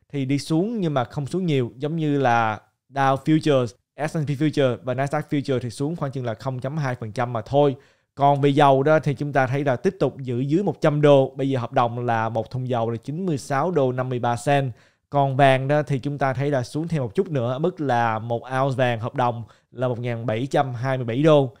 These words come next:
Còn về crypto ra sao? Crypto đó các bạn cũng sẽ thấy được là có phản ứng cũng tương tự như là chứng khoán.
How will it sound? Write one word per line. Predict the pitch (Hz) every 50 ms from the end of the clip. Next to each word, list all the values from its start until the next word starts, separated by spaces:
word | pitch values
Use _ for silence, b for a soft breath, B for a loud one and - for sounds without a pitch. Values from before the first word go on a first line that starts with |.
| b b b b _ -
Còn | 156 156 156 147
về | 147 147
crypto | 143 - 196 214 - - 160 147
ra | 139 147
sao? | 139 - 165 156 156 151 143 139 - -
Crypto | - 220 - - 175 156 143 131
đó | 135 147
các | 143 -
bạn | 156 127 123 123 113
cũng | - 135 131
sẽ | 131 143 143
thấy | 160 170
được | 151 139 127
là | 123 123 120
có | - - 143 -
phản | - 147 131
ứng | 127 131 156 185
cũng | 180 175 165 160
tương | - 190 180 175 170
tự | - 135 120 123
như | 131 127 139 143 143
là | 139 131 120 117
chứng | - - 147 170
khoán. | 175 165 165 147 156 185